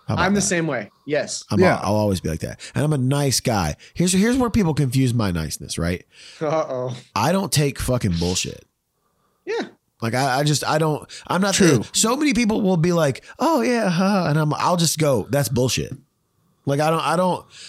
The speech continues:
Speaker 1: I don't deal with bullshit. So that's where I, c-, I probably come off as a dick. But what I'm
Speaker 2: That's
Speaker 1: saying
Speaker 2: where
Speaker 1: is,
Speaker 2: people are raised differently, though, man. Like, that's
Speaker 1: but what I'm
Speaker 2: it
Speaker 1: saying
Speaker 2: is
Speaker 1: is, like,
Speaker 2: what, you
Speaker 1: I,
Speaker 2: know.
Speaker 1: I come off as, like, I am a nice guy,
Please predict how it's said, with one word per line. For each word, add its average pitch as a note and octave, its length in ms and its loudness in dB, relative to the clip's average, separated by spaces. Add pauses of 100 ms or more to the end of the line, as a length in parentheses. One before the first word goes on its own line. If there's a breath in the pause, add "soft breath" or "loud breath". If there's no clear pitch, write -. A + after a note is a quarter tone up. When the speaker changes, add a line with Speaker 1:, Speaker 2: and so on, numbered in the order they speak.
(140 loud breath)
Speaker 1:
I A#2+ 100 0
don't F3 220 -2
deal D#3 260 2
with B2 160 0
bullshit. G2+ 460 -2
So A#2+ 100 0
that's D#3 240 0
where D3+ 160 2
I, B2 160 0
c-, - 120 -8
I A2+ 100 -2
probably A#2+ 240 0
come A#2 140 2
off A2+ 140 2
as G#2+ 120 2
a F2 60 0
dick. F#2 340 -4 (220 loud breath)
But A#2+ 100 0
what C3+ 120 2
I'm A#2+ 80 0
Speaker 2:
That's - 120 2
Speaker 1:
saying C#3 240 2
Speaker 2:
where E2 100 2
Speaker 1:
is, C4+ 100 2
Speaker 2:
people B3+ 220 0
are A3 60 2
raised G3 340 0
differently, F#3+ 440 -2
though, B2+ 220 -4
man. B2 260 -8 (180)
Like, B2 240 -6
that's C#3 200 -6
Speaker 1:
but D#3+ 80 2
what E3+ 120 2
I'm D3+ 80 2
Speaker 2:
it C3 40 0
Speaker 1:
saying E3+ 260 2
Speaker 2:
is C#3+ 100 2
Speaker 1:
is, B2 40 2
like, B2 140 0
Speaker 2:
what, - 100 -10 (120)
you - 140 -20
Speaker 1:
I, B2+ 220 2
Speaker 2:
know. E3 100 -8
Speaker 1:
I C#3+ 140 0
come C#3 320 0
off C3 180 0
as, B2 140 2
like, F2+ 160 -2
I A#2 180 -2
am B2+ 180 0
a A#2 60 0
nice G2 320 0
guy, F#2+ 360 0